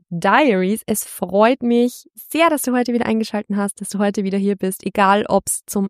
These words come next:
allerersten Mal ist und dass der erste, die erste Episode ist, die du von mir hörst, oder ob du schon seit über hundertdreißig Episoden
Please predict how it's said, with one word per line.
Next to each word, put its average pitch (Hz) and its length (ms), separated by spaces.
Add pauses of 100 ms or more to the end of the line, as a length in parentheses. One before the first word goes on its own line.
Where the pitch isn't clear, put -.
allerersten 254 600
Mal 196 240
ist 269 260
und 214 140
dass 214 140
der 208 200 (500)
erste, 220 640
die 208 80
erste - 240
Episode 208 380
ist, - 240
die 202 80
du 202 60
von 202 180
mir 190 180
hörst, 196 420
oder 208 380
ob 190 200
du 196 100
schon 190 340
seit 180 420
über 202 280
hundertdreißig 185 640
Episoden 180 500